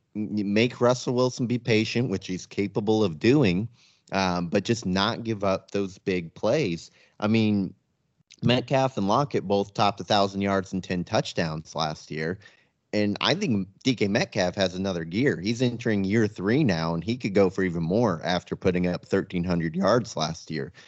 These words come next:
So the Colts with Kwity Paye, DeForest Buckner, um, the group of second-round picks with Banogu, Tyquan Lewis, Kemoko Turay, if he suits up on Sunday,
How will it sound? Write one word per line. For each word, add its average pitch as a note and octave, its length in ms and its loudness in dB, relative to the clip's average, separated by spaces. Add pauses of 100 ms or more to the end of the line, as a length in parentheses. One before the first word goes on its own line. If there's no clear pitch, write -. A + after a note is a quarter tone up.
(220)
So G#2 420 4 (640)
the G2+ 120 0
Colts C#3 420 0
with G2+ 220 -8
Kwity B2 340 0
Paye, C#3+ 460 2 (240)
DeForest F2+ 580 -6
Buckner, D#3+ 520 0 (340)
um, E2+ 400 -2
the E2+ 100 -8
group G2 480 0
of G2 120 -2
second-round A2 680 2
picks B2 360 0
with F2+ 240 -6
Banogu, A2+ 580 2
Tyquan A2 600 2
Lewis, A2+ 480 0
Kemoko G2+ 460 -2
Turay, G#2+ 580 4
if A2 120 -4
he A2+ 100 0
suits A2+ 400 0
up A2+ 200 2
on G#2+ 200 0
Sunday, A2 560 2